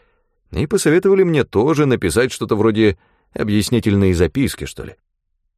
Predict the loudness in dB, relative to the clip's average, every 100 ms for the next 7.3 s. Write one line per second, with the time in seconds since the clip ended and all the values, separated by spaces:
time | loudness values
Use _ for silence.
0 | _ _ _ _ _ _ _ _ -14 -10
1 | -6 -2 2 2 2 2 2 2 0 -2
2 | -2 2 2 2 0 -2 -6 _ _ _
3 | _ _ _ _ _ _ _ 0 0 0
4 | -2 -2 -2 0 -2 -6 -10 -18 _ _
5 | _ _ _ _ _ _ _ 0 2 4
6 | 4 4 2 0 0 0 0 2 4 6
7 | 4 2